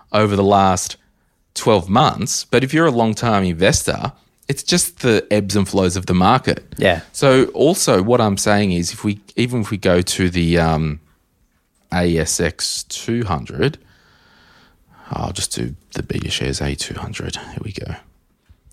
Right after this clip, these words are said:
Speaker 1: If we open the E T F here, like, sure, the share price for the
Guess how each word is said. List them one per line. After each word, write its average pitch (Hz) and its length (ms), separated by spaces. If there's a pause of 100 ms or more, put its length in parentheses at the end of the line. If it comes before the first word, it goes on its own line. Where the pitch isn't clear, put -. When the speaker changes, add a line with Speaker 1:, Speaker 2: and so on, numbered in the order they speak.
(240)
Speaker 1:
If - 80
we 104 100
open 127 340
the 90 420
E 92 160
T 87 180
F - 320 (1120)
here, - 520 (1000)
like, 117 220
sure, 127 340
the 101 120
share 131 260
price 113 640 (400)
for 98 320
the 92 580